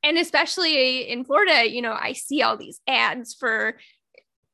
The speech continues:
getting solar with zero cost to you right now, but I don't ever really understand how they work. And I think there still is a lot of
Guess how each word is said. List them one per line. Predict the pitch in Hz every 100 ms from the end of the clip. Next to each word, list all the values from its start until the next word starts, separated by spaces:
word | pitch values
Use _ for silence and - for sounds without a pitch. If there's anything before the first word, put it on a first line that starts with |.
| - _
getting | 381 294 320
solar | 349 415 427 320 277
with | 294 -
zero | 381 403 359
cost | 330 381 370 349
to | -
you | 294 269
right | 240 226
now, | 226 214 214
but | 269
I | 254
don't | 247 320 311
ever | 262 233
really | 214 208 214
understand | 220 208 233 - 202 202
how | 262 202 202
they | 202
work. | 202 208 214 -
And | -
I | 87
think | - - -
there | - -
still | - - -
is | - -
a |
lot | - -
of | -